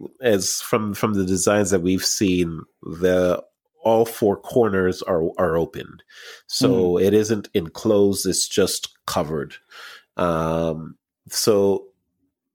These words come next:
Speaker 1: yeah, well, like, it'll be interesting to see how, how, how it is, but, you know, it'll, it will have the,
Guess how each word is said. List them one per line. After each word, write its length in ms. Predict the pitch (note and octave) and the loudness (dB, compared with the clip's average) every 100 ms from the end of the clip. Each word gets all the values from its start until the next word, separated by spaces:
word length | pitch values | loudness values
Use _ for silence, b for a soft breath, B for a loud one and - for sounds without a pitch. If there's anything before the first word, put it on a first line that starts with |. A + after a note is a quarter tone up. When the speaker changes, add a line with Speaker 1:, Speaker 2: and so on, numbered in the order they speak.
| _ | _
Speaker 1:
yeah, 280 | D3 D#3+ G2 - | 0 0 0 -10
well, 200 | - D3+ D3+ | -4 -2 0
like, 220 | C3+ - - B B B B B | -2 -4 -18 B B B B B
it'll 180 | - G3+ | 0 2
be 120 | G#3+ | 4
interesting 420 | G3+ F#3 E3+ F3+ D#3+ | 2 0 -4 -4 -4
to 120 | - | -6
see 440 | - C#3 B2+ A#2+ B B - _ | 0 2 2 0 B B -20 _
how, 580 | - - C3 B2 B2+ A#2+ | -8 -2 0 2 2 0
how, 560 | G#2 A#2+ A#2 A2+ A2+ G#2+ | -2 0 2 4 2 -2
how 280 | - G#2+ G#2+ | -2 0 2
it 80 | |
is, 460 | C#3+ B3 A#3 - - - | 4 2 0 -6 -8 -2
but, 220 | A2+ - A2 | -2 -2 -6
you 140 | A2 | -2
know, 440 | G#2 G2+ G2+ G2 G#2+ | 0 2 2 0 0
it'll, 320 | G#2 G2 A2+ | 0 0 2
it 120 | A2 G#2 | 2 4
will 200 | A2 G2+ | 2 4
have 300 | G#2+ G#2+ G2+ | 2 0 -2
the, 420 | G2 F#2+ F#2 F2 | -2 0 -2 -4